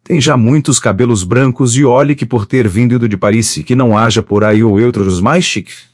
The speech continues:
Luciano relia a carta de Sara. "A pequena não escreve mal. É muito expansiva. Você não compreende? A mãe quer catequizar-me com as cartas da filha." E guardando os papéis no bolso. "Bem,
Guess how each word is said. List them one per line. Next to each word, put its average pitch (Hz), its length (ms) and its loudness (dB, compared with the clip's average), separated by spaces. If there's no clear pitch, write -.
Luciano 127 460 2
relia 110 340 2
a 98 40 0
carta 101 340 -2
de 95 100 -2
Sara. 76 440 -4
"A - 80 -2
pequena 117 420 0
não 110 140 2
escreve 104 420 0
mal. 98 360 0
É 117 100 0
muito 139 300 0
expansiva. 107 720 -2
Você 143 220 -2
não 117 100 0
compreende? 120 600 0
A 95 120 -2
mãe 123 180 2
quer 143 260 0
catequizar-me 131 840 0
com 135 120 -2
as 131 160 -2
cartas 104 400 -2
da 107 120 0
filha." 73 440 -8
E 87 60 -10
guardando 101 300 0
os 120 100 -6
papéis 104 340 -2
no 113 80 0
bolso. 85 460 -4
"Bem, 78 340 -16